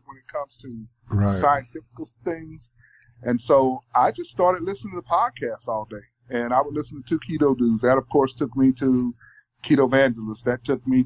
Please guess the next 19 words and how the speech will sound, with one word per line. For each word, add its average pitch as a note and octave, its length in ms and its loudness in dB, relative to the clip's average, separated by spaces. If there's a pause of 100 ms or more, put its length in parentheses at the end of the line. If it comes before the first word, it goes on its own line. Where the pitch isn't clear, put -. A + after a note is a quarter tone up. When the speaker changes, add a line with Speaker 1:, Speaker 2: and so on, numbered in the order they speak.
Speaker 1:
to A#2+ 480 2 (560)
finding D3 360 2
out C#3 200 2
and A#2+ 120 -10
listening C#3 300 -14
to B2 120 -8
lectures C3 480 -6
by A#2 160 -2
Doctors B2 680 -4
Finney D3 320 -4
and A#2+ 120 -2
Volek C3 500 0
and, A2+ 240 0 (380)
and, A#2 260 2
uh, A2 340 4
uh, G#2+ 420 0
Gary C#3 320 0
Fettke, C3+ 720 0 (120)
Ira C#3 280 2